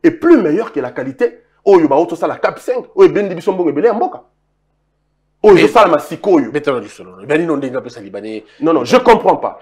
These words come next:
Speaker 1: En tout cas,
Speaker 2: Pourquoi
Speaker 1: moi,
Speaker 2: c'est un Libanais qu'on a donné ces matchs ?
Speaker 1: je sais pas. Premièrement, le Libanais, Moutoutou a dit que les Libanais, ce sont de faux.
Speaker 2: Attendez, on tombe pas dans la xénophobie quand même, hein.
Speaker 1: Non, non, non, non, non, non, non. Je parle en termes, ce sont, ils ont un comportement dans Bango Namboka. Libanais, les Kaka, grande portée.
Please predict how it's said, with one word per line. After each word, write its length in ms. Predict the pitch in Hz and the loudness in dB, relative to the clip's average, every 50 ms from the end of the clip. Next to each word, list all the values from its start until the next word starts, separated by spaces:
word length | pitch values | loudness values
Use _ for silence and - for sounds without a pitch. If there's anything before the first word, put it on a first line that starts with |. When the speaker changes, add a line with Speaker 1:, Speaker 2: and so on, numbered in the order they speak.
| - | -8
Speaker 1:
En 60 | 156 | -8
tout 100 | 165 - 180 | -6 0 2
cas, 60 | - | 4
Speaker 2:
Pourquoi 200 | 262 269 269 240 | 4 6 6 6
Speaker 1:
moi, 40 | 240 | 6
Speaker 2:
c'est 140 | - 208 202 | 6 6 4
un 60 | 196 185 | 4 4
Libanais 380 | 185 170 156 143 143 160 170 | 2 2 0 0 2 2 0
qu'on 100 | 165 151 | 0 -2
a 80 | 139 123 | -2 -2
donné 320 | 117 117 113 117 117 117 | -4 -6 -8 -8 -8 -8
ces 140 | 113 - 131 | -8 -10 -12
matchs ? 160 | 113 107 - | -10 -4 0
Speaker 1:
je 80 | 135 185 | 0 2
sais 160 | 190 208 175 | 2 2 0
pas. 140 | - - 110 | 0 -2 -4
Premièrement, 420 | - 196 202 202 196 185 220 269 | 0 2 2 4 4 2 2 2
le 80 | 262 196 | 2 2
Libanais, 640 | 175 151 139 147 139 147 160 190 233 - - - _ _ _ _ _ _ _ _ _ _ | 0 2 2 2 2 2 2 0 -2 -4 -10 -20 _ _ _ _ _ _ _ _ _ _
Moutoutou 380 | - 139 143 147 147 147 - 202 | -10 -8 -8 -8 -8 -4 0 0
a 60 | 170 | 0
dit 220 | 170 170 160 160 | 0 -2 -4 -6
que 80 | 151 131 | -8 -10
les 100 | 120 113 | -10 -10
Libanais, 380 | 110 107 104 110 110 120 143 143 | -10 -10 -10 -10 -6 -6 -6 -6
ce 160 | 143 - - | -6 -10 -20
sont 200 | - - 123 110 | -18 -14 -14 -14
de 100 | 107 98 | -14 -16
faux. 540 | - _ _ - - - 131 - - _ _ _ - | -20 _ _ -16 -12 -10 -10 -10 -12 _ _ _ -8
Speaker 2:
Attendez, 380 | 131 131 123 113 120 135 165 147 | -8 -8 -8 -8 -6 -4 -4 -4
on 160 | 123 120 - | -4 -8 -8
tombe 200 | - - 180 170 | -4 -4 -4 -4
pas 120 | - 170 | -4 -6
dans 140 | 151 131 123 | -6 -6 -8
la 100 | 110 117 | -12 -12
xénophobie 560 | 117 - 175 175 175 160 - 208 220 311 311 | -8 -4 0 0 0 0 0 2 4 4 4
quand 120 | - 175 143 | 4 2 0
même, 180 | 127 110 95 - | 0 -2 -2 0
hein. 20 | |
Speaker 1:
Non, 80 | - 220 | 2 4
non, 240 | 247 233 180 - - - | 4 4 4 2 0 0
non, 120 | 349 277 370 | 2 4 6
non, 60 | 403 403 | 6 6
non, 100 | 370 320 | 6 6
non, 120 | 262 214 180 143 120 | 6 4 4 2 0
non. 40 | 123 | 2
Je 120 | - 220 | 2 2
parle 360 | 233 233 - 339 339 294 247 202 185 | 2 4 6 6 6 6 6 4 4
en 140 | 180 175 | 0 -2
termes, 300 | 170 - 262 240 - - - - _ | 0 0 0 0 0 -2 -10 -18 _
ce 160 | _ - 254 | _ -10 -10
sont, 380 | 240 - - 381 359 349 349 - - | -8 -2 2 2 2 2 2 0 0
ils 140 | 185 190 - | 0 2 2
ont 100 | - - | 0 -2
un 40 | |
comportement 580 | 165 - - 160 147 - 160 - - 165 170 190 | -4 -6 -6 -6 -6 -6 -6 -6 -4 -4 -4 -2
dans 80 | 185 143 | -4 -4
Bango 220 | 123 123 127 135 | -4 -6 -6 -6
Namboka. 380 | 123 113 110 113 - - - _ _ _ _ _ | -8 -8 -10 -12 -12 -14 -18 _ _ _ _ _
Libanais, 380 | 156 170 196 165 214 226 277 285 | -10 -4 2 4 4 6 6 4
les 100 | 208 165 | 4 2
Kaka, 200 | - 151 147 139 135 | 0 -2 -4 -4 -4
grande 260 | 131 - 156 151 139 | -4 -4 -4 -4 -4
portée. 420 | - - 120 113 - 104 - - | -6 -8 -12 -14 -14 -16 -20 -20